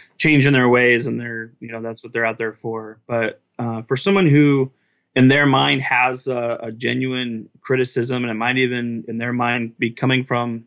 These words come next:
someplace good, and you've gotta just realize those people have certain experiences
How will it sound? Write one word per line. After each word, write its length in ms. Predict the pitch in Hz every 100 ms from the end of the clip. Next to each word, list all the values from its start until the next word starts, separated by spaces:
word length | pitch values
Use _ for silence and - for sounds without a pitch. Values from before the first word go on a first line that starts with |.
| -
someplace 500 | 131 117 120 113 -
good, 480 | 131 120 117 117 113
and 220 | 107 104 _ _ _ _
you've 200 | 127 131
gotta 200 | 160 165
just 200 | 135 120
realize 360 | 123 127 117 123
those 200 | 135 -
people 320 | 147 147 123
have 480 | - 127 127 123 -
certain 360 | - 202 - 120
experiences 1080 | - - 131 135 135 131 147 143 139 -